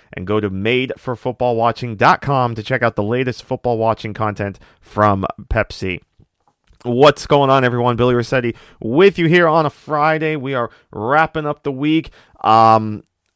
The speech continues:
I wanted to get some film stuff in, but,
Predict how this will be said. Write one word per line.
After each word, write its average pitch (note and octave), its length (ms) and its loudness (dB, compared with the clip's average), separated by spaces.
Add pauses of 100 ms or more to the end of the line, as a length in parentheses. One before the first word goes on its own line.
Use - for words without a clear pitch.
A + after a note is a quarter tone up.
(240)
I A#2+ 100 0
wanted D#3 300 0
to C#3+ 80 -4
get D3+ 160 -2
some B2 180 -8
film E3+ 380 0
stuff E3 400 2
in, E3 280 0
but, A#2 280 2